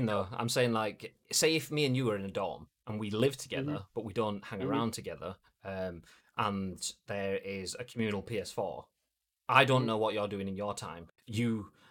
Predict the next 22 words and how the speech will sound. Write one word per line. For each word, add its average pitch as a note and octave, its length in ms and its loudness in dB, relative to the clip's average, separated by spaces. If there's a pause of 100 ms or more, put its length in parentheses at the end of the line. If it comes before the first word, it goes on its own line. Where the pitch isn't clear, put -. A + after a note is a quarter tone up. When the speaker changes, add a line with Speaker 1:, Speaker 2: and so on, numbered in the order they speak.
Speaker 2:
are G2+ 120 -4
a F#2+ 40 -6
dirty, G2 240 -2
cheating, F#2+ 280 -8
nasty G2 240 -8
man. E2 200 -12 (480)
And A2 100 2
then G#2 120 4
Speaker 1:
Mm-hmm. G#2+ 100 6
Speaker 2:
I A#2 120 6
get G2+ 200 0
my G2+ 180 -2
account F#2+ 440 -6 (320)
done G#2 200 -2
over. F#2+ 260 -2
I A2 160 0
can't F#2 360 -10
play F#2+ 200 -8
because - 360 -12
of E2+ 100 -16
your G2 260 -4
mistakes. - 540 -8